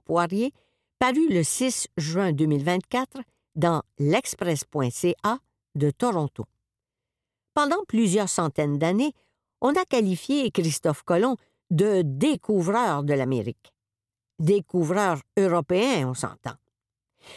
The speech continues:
Mais même ce titre ne tient plus. Les pêcheurs basques seraient, selon certains, venus bien avant lui,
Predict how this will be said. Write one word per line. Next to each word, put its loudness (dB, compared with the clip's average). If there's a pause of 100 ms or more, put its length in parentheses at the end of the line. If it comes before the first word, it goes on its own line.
Mais 0
même 0
ce -2
titre -4
ne 0
tient 0
plus. -4 (680)
Les 0
pêcheurs 0
basques 0
seraient, 0 (260)
selon -2
certains, -4 (560)
venus 2
bien 0
avant 0
lui, 0